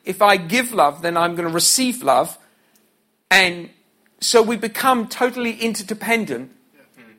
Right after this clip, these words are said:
on the benefits of ministering to one another. That's what love is. God so loved the world. He created, in his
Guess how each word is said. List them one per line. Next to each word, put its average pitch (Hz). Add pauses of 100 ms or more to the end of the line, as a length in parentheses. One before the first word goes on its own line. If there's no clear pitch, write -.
(600)
on 196
the 185
benefits 220
of 170 (340)
ministering 202
to 202
one 190
another. 185
That's 226
what 185
love 196
is. 127
God 247 (880)
so -
loved 208
the 190
world. 170 (1800)
He 196
created, 240
in 262
his 240